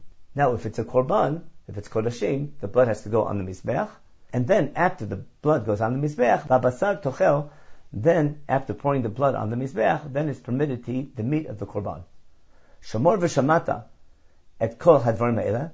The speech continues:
keep and obey all these things,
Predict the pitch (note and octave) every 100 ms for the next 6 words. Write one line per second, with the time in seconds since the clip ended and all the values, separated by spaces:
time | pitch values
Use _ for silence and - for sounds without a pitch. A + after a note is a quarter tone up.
0 | - G3 - - - A2 G#2 - - G2
1 | E3 B2 G2+ - - D#3 C3+ B2+ - D#3
2 | G#2 G2